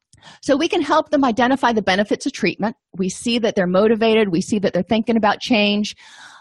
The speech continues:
Let's talk about what the benefits of treatment are. You know, what do you have to lose about t-, to talk about it? Identify and address fears and apprehensions. Give the client a list of options for treatment. You know, there are a lot of different ways.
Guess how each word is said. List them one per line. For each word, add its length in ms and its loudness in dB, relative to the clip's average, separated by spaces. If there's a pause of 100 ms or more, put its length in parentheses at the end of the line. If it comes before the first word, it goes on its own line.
Let's 180 -2
talk 300 -2
about 220 2
what 120 0
the 80 0
benefits 480 0
of 80 -8
treatment 380 -4
are. 220 -8
You 120 -4
know, 80 4
what 140 2
do 60 0
you 60 0
have 140 0
to 80 -2
lose 240 -4
about 220 -4
t-, 80 -10 (140)
to 100 -6
talk 260 -2
about 200 -2
it? 80 -10 (800)
Identify 580 2
and 160 -2
address 280 -2
fears 360 0
and 100 0
apprehensions. 920 -2 (720)
Give 140 -4
the 100 -2
client 420 -2
a 80 0
list 240 0
of 160 -4
options 520 -2
for 120 -6
treatment. 460 -6 (400)
You 100 0
know, 120 2
there 180 2
are 100 4
a 60 2
lot 280 2
of 140 -2
different 380 -4
ways. 540 0